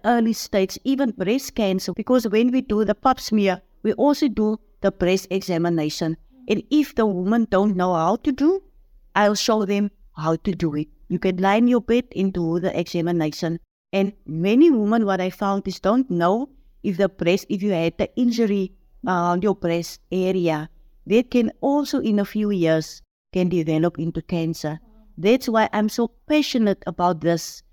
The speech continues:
Speaker 1: because I went through this bad ordeal with this H P V vaccine. It's only gonna be given at schools. We're having this campaign, it's starting on the fifth of October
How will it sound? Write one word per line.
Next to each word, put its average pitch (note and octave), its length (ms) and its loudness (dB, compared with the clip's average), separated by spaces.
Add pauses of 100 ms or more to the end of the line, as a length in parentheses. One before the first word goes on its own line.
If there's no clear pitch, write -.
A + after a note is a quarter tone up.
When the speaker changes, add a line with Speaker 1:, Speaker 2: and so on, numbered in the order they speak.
(160)
Speaker 1:
because G#3 400 0
I A#3+ 140 4
went G#3+ 300 0
through G#3 200 0
this F3 240 -2
bad - 500 -2
ordeal F3+ 580 -2 (380)
with G#3+ 220 4
this A#3 280 0
H - 260 -2
P B3+ 200 0
V G#3 60 -2
vaccine. G3 640 -2 (400)
It's G#3 180 -10
only D4 200 4
gonna A3 220 0
be F#3+ 100 -4
given F#3 340 -2
at F#3 160 -6
schools. - 800 -4 (200)
We're G3 160 0
having F3 260 2
this F#3+ 200 -4
campaign, A3 460 0
it's G3 100 -2
starting G3+ 400 -2
on F#3 120 0
the E3+ 100 -2
fifth - 360 -8
of A3 180 -2
October B3 520 0